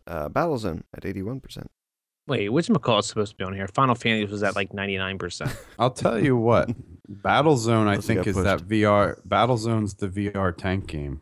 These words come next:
Speaker 3: It
Speaker 2: Yeah.
Speaker 3: looks really good.
Speaker 2: It's
Speaker 3: I would
Speaker 2: stupid.
Speaker 3: like to play that.
Speaker 2: Stupid.
Speaker 1: Stupid.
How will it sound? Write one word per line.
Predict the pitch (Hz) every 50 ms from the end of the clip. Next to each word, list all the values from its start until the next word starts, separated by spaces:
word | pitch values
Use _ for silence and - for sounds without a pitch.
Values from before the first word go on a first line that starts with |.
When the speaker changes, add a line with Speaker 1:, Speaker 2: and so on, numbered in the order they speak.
| - _ _ _ _ _ _ _
Speaker 3:
It | - 104 101 95 98
Speaker 2:
Yeah. |
Speaker 3:
looks | 120 135 131 - - - - -
really | 92 95 104 107 98 87
good. | 78 80 85 76 69 71 - _ _ _ _ _ _ _ -
Speaker 2:
It's | - -
Speaker 3:
I | - 98 120
would | 127 120
Speaker 2:
stupid. | 101 101
Speaker 3:
like | 98 92 92
to | -
play | 80 - - 87 80 78
that. | 71 64 - - _ _ _ _ _ _ _
Speaker 2:
Stupid. | - - - - - 80 - - 78 - - - _ _ _ _ _ - -
Speaker 1:
Stupid. | - - - - _ _ - - - 78 82 78